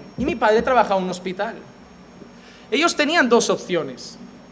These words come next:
un B M W y buena vida, o un coche más baratito, una vida un poco inferior y darlo todo por sus hijos. Mi hermana y yo tuvimos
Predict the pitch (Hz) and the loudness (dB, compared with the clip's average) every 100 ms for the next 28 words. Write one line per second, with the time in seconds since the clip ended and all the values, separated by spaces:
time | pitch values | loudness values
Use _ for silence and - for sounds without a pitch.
0 | - - - - - 196 202 190 170 214 | -20 -20 -20 -20 -8 0 2 2 4 4
1 | 247 202 185 190 175 156 190 208 175 226 | 6 2 0 -4 -8 -2 0 2 0 0
2 | 285 320 - - - - 226 262 349 415 | 2 0 -2 -16 -20 0 10 12 12 6
3 | - - - - - - - - - - | -4 -16 -20 -20 -20 -20 -20 -20 -20 -20
4 | - - - - 202 208 214 214 196 190 | -20 -20 -16 -6 0 8 8 8 2 2
5 | 190 170 190 262 311 311 - - - - | 4 2 0 -4 -6 -10 -16 -20 -20 -20
6 | - - - - - 196 214 196 214 202 | -20 -20 -20 -20 -14 -2 4 4 6 4
7 | 175 214 269 285 247 226 202 240 294 - | 4 4 4 4 0 0 2 0 0 -12
8 | - - - - - 175 185 202 208 185 | -20 -20 -20 -20 -10 -2 2 4 4 0
9 | 175 185 180 165 151 - - 143 - - | -2 -2 0 -2 -6 -8 -14 -16 -18 -20
10 | - - - - - - - - - - | -20 -20 -20 -20 -20 -20 -20 -20 -20 -20
11 | - - - - - - - - 180 185 | -20 -20 -20 -20 -20 -20 -20 -8 -2 6
12 | 233 302 240 214 277 320 - 226 214 208 | 6 6 4 4 4 2 -8 -4 -2 -2
13 | 220 202 | -4 -6